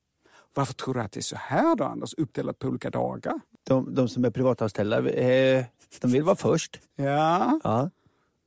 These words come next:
Speaker 1: Men va-, va-, varför, eh, har då kommuner, landsting och stat delat upp på dagar?
Speaker 2: Ja, de är segare regelverk.
Speaker 1: Mm. <laughs>
Speaker 2: Nej, jag gissar ju här
Speaker 1: Ja,
Speaker 2: för det.
Speaker 1: ja, ja. Det
Speaker 2: Ja.
Speaker 1: var en,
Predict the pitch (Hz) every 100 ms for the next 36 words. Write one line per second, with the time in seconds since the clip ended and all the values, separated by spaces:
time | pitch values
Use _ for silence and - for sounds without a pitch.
0 | _ 190 180 185 196 180 180 - 175 175
1 | - 170 160 156 151 147 151 143 151 139
2 | 147 131 127 - 143 135 131 127 123 131
3 | 131 123 - - 123 123 127 - 147 294
4 | _ - 175 190 175 - 156 _ _ -
5 | 151 147 160 175 214 220 220 196 175 190
6 | 190 127 123 226 - - _ _ _ _
7 | - 208 226 165 - 587 - - 539 -
8 | _ - 185 202 110 151 370 208 185 240
9 | 269 302 453 494 415 427 427 427 190 190
10 | 233 233 202